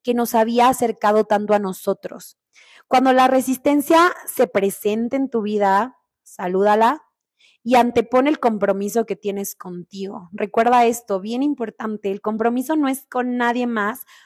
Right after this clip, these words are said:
más que contigo. Y si es necesario, haz una pausa para recordar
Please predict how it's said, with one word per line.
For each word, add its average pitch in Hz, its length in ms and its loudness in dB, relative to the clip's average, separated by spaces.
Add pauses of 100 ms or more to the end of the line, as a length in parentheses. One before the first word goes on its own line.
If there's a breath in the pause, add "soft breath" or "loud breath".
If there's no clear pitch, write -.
(100 soft breath)
más 208 260 -6
que 190 120 -6
contigo. 190 720 -6 (400 soft breath)
Y 233 140 -4
si 269 160 -4
es 285 100 0
necesario, 220 840 0
haz 226 200 -6
una 247 320 -4 (120)
pausa 247 720 2 (380 soft breath)
para 220 280 2
recordar 226 720 0